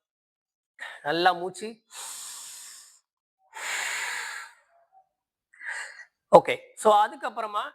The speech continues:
நீங்க என்ன செய்யணும் அப்படின்னா, ஒரு காலை மட்டும் என்ன செய்யணும், இந்த மாதிரி மெதுவா இப்படி மடக்கி வைக்கணும். So, மடக்கி வச்சுட்டு இந்த காலை வந்து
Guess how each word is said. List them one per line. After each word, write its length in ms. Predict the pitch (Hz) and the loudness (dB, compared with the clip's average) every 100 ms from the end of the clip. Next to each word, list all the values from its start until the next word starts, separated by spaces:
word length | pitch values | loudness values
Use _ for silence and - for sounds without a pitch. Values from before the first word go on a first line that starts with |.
| _ | _
நீங்க 220 | 185 175 | -12 -10
என்ன 220 | 180 214 - | -10 -14 -10
செய்யணும் 340 | 190 190 196 | -8 -4 -4
அப்படின்னா, 340 | 170 151 170 226 _ _ _ | -4 -4 -4 -4 _ _ _
ஒரு 400 | 190 226 269 - | 0 2 0 -4
காலை 420 | - 208 208 208 | 2 4 4 2
மட்டும் 280 | 190 190 196 | -2 -6 -8
என்ன 140 | 180 170 | -8 -10
செய்யணும், 360 | 165 160 233 247 | -10 -8 -10 -16
இந்த 200 | 180 180 | -8 -4
மாதிரி 520 | 175 160 160 196 269 _ _ _ | -2 -2 -2 -8 -10 _ _ _
மெதுவா 640 | 170 175 202 208 185 269 - - | 0 2 4 4 4 2 -6 -18
இப்படி 200 | 160 185 | -12 -10
மடக்கி 420 | 160 156 185 170 | -4 -4 -4 -6
வைக்கணும். 400 | 156 147 143 151 _ _ _ | -8 -8 -10 -12 _ _ _
So, 360 | - - 208 202 | -4 0 2 4
மடக்கி 400 | 226 294 294 349 | 2 2 -2 -4
வச்சுட்டு 640 | 214 - - 190 170 208 - | -4 -4 -8 -10 -6 -6 -8
இந்த 320 | 208 226 254 | -10 -6 -4
காலை 340 | - 202 226 | 4 4 4
வந்து 220 | 214 220 | 0 -6